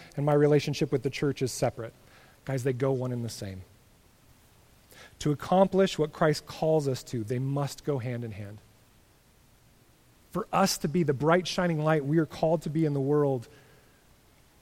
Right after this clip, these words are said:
three people are much better than one. I also believe it is important to look for the imminent return of the King. But if that looking makes us calloused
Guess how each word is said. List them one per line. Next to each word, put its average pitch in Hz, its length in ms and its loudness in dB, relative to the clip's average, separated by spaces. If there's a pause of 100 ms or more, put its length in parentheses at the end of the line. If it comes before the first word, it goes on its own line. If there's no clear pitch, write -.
(320)
three 175 180 4
people 143 340 0
are 131 80 2
much 139 240 -4
better 127 200 -2
than 117 160 -6
one. 101 180 -10 (2250)
I 160 80 6
also 185 280 8
believe 165 300 4
it 160 40 4
is 156 100 2
important 180 480 2
to 165 80 4
look 156 300 2
for - 140 -4
the 143 180 2
imminent 175 320 2
return 165 600 0
of 143 180 -4
the 135 80 -4
King. 139 480 -2 (1120)
But 156 120 4
if 156 100 0
that 190 260 6 (600)
looking 156 500 4
makes 165 280 0
us 156 160 0
calloused - 760 4